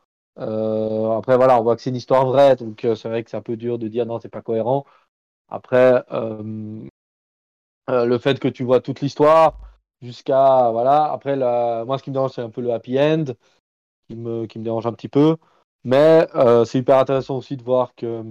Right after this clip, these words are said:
que, que, bah, voilà, euh, le fait de voir que, bah, tu passes de, oui, on a gagné, on a réussi à foutre loin un dictateur, mais on remplace par un qui est pire.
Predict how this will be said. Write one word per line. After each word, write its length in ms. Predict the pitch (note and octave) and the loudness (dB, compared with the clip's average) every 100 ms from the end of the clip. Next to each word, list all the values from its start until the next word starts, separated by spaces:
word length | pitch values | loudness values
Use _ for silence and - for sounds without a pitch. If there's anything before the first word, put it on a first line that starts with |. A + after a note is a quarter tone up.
| G#2+ G#2+ G#2+ - _ _ _ _ _ _ _ _ - | -16 -16 -18 -20 _ _ _ _ _ _ _ _ -6
que, 540 | A#2 A#2 B2 A#2 C3+ - | -2 -2 -2 -8 -20 -14
que, 260 | A#2 A2+ | -8 -8
bah, 260 | A2 G#2 G#2 | -6 -8 -6
voilà, 380 | G#2+ A2+ A#2+ A#2 _ _ _ _ D#3+ | -4 -2 -2 -4 _ _ _ _ -12
euh, 300 | B2+ A#2 A2+ | -8 -6 -4
le 120 | A2+ | -4
fait 160 | - B2+ | -4 -2
de 140 | A#2+ | -2
voir 440 | G#2+ A#2 C3+ B2+ | -2 2 4 2
que, 100 | - | -2
bah, 180 | A2 A2 | -4 -4
tu 140 | - A2+ | -6 -2
passes 240 | B2+ B2 | 0 0
de, 320 | A2+ A2 A#2 - | -2 -4 -6 -6
oui, 180 | D3 D#3+ | 0 2
on 100 | C#3+ | 2
a 100 | C#3 | 0
gagné, 540 | C#3 C#3+ D3 D3 C3 - _ _ _ | 0 2 2 0 -2 -6 _ _ _
on 80 | G#2 | -10
a 80 | A2+ | -2
réussi 260 | B2 B2 C#3+ | 0 2 0
à 80 | A#2+ | -2
foutre 240 | C#3+ D3 | -6 -2
loin 180 | C#3+ C#3 | 0 0
un 40 | |
dictateur, 520 | B2+ B2+ C#3 D#3 C#3+ A#2 | 0 0 0 4 4 4
mais 80 | |
on 140 | A2+ A2+ | 0 0
remplace 280 | A2+ C3 - | 2 2 2
par 160 | B2 | 0
un 60 | A#2+ | 2
qui 120 | B2+ | 2
est 60 | A#2 | 2
pire. 340 | C#3 F3 | 4 4